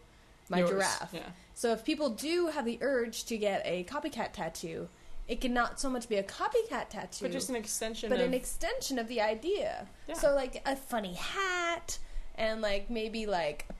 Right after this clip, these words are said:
Speaker 1: pair of pants for the giraffe. Like, some pretty cool stuff, I think.
Speaker 2: I have a, my friend's aunt is a, like, a painter, and she does, uh,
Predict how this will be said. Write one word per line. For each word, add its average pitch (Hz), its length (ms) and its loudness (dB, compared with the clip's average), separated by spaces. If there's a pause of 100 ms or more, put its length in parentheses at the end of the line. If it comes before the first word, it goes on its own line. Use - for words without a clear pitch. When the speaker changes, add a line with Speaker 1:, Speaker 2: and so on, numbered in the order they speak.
Speaker 1:
pair 247 220 2
of 190 100 -4
pants 392 840 0
for 359 140 -6
the 359 100 -2
giraffe. 339 680 0 (480)
Like, - 260 -8
some - 280 -6
pretty 440 200 0 (100)
cool 381 200 0
stuff, 370 400 -2
I 403 60 -4
think. - 200 -6 (300)
Speaker 2:
I 349 80 2
have 415 480 2
a, - 20 -16
my 240 140 -2
friend's 302 420 -2
aunt 180 320 0
is 180 220 0
a, 160 340 2
like, 165 120 -6
a - 40 -4
painter, 180 520 -2
and 156 280 -4
she - 140 -6
does, 180 500 2
uh, 156 300 0